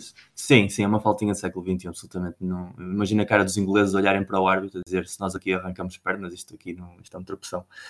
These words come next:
Mas a bola fica numa espécie de diagonal para a baliza do Merrick, mas uma distância considerável, e, e vam-, e vemos que não há barreira.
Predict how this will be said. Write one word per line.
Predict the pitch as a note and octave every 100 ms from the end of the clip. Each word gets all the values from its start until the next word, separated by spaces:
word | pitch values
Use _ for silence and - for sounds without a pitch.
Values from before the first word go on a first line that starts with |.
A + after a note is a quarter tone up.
| C3+ A#2+
Mas | A#2+ A#2 A#2+
a |
bola | A#2 B2 A#2
fica | - B2+ C#3+ C3+ - - - A#2
numa | A#2+ B2
espécie | A#2+ - B2 -
de | A#2 A2+
diagonal | A#2+ A#2 A#2 A#2 A#2+ A2+
para | G#2+ G#2
a |
baliza | G2+ G2+ G2
do | G2
Merrick, | G#2 G#2 A2+
mas | B2 A2+
uma | A#2
distância | - A#2 G#2+ G#2+
considerável, | G#2+ - F#2+ E2+ E2 F2+
e, | F#2+ F#2+ G#2+
e |
vam-, | A2 A2+ A#2
e |
vemos | B2 A#2+
que | -
não | B2
há |
barreira. | A#2 - F2+ F#2+